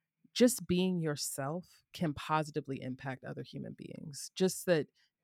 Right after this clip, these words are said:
that we all just wanna see other people being true, and then that inspires us to be ourselves. And that it's not even for me really about, like,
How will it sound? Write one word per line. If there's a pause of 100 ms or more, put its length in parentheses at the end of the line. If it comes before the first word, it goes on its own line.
(120)
that
we (380)
all
just
wanna
see (380)
other
people (800)
being
true, (200)
and
then
that
inspires
us
to (140)
be
ourselves. (500)
And
that
it's
not
even
for
me
really
about,
like,